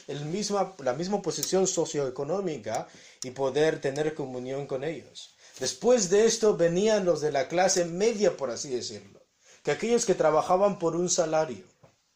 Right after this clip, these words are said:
Ellos podrían traer un poco de pan, pero menos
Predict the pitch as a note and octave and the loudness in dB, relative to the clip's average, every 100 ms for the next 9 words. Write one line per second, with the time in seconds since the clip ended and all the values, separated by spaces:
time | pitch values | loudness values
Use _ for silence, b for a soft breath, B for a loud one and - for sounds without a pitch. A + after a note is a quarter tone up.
0 | _ _ _ _ _ A2+ C#3 F3 - D3 | _ _ _ _ _ -8 -2 -2 -2 -4
1 | C#3+ F3 E3+ E3 D#3 F#3 F#3 F3+ F#3 E3+ | 0 0 2 0 2 0 2 0 2 2
2 | D#3+ F3 F#3+ G3+ B B - E3+ E3 D#3+ | 4 2 2 -2 B B -2 2 2 0
3 | E3+ G#3+ A#3+ C#3 B2+ - - | 2 2 4 0 0 -4 -6